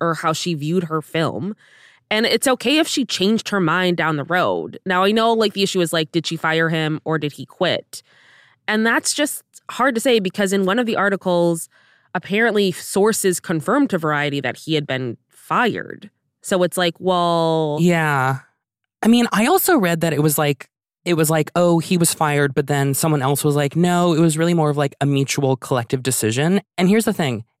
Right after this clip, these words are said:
Speaker 2: If that is true,
Speaker 1: Mm-hmm.
Speaker 2: I can totally see a situation where, like, it weirdly becomes, like, that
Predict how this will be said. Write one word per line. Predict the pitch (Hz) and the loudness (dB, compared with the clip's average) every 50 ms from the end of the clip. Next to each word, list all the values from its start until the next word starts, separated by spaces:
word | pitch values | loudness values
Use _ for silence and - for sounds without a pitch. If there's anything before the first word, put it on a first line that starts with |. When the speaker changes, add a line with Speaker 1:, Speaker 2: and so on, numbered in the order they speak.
| _ _ - | _ _ -2
Speaker 2:
If | 202 214 175 | 0 0 0
that | 156 143 123 131 120 139 139 - | -2 -4 -2 -2 -2 -2 0 0
is | 214 220 - | 0 0 0
true, | - - - 110 107 123 156 226 262 | -2 -2 -2 0 0 2 0 0 0
Speaker 1:
Mm-hmm. | 190 180 185 165 156 151 165 - - - - _ _ | 0 -2 -2 -2 -2 -4 -6 -10 -16 -20 -20 _ _
Speaker 2:
I | 156 160 175 196 | -2 0 0 0
can | 208 - 247 226 208 | 0 2 2 2 2
totally | - - 160 151 147 151 160 165 160 | 2 0 0 2 2 2 2 2 0
see | - - 147 143 | 0 0 0 0
a | 143 | 0
situation | - - 139 - 143 135 123 127 127 - 147 143 135 | 0 0 -2 0 0 2 2 2 0 0 -2 -2 0
where, | 127 123 127 127 | 0 0 0 0
like, | 123 123 120 120 117 - - - - - - - _ _ _ _ _ _ | 0 0 0 0 -2 -4 -12 -20 -20 -20 -20 -20 _ _ _ _ _ _
it | 160 165 120 | -2 -2 0
weirdly | 151 151 147 147 147 156 160 | 2 2 2 4 2 2 0
becomes, | 151 - 147 143 143 139 131 | 0 -2 0 0 2 2 2
like, | 139 131 123 | 2 0 0
that | - 131 120 - | 0 -4 -4 -4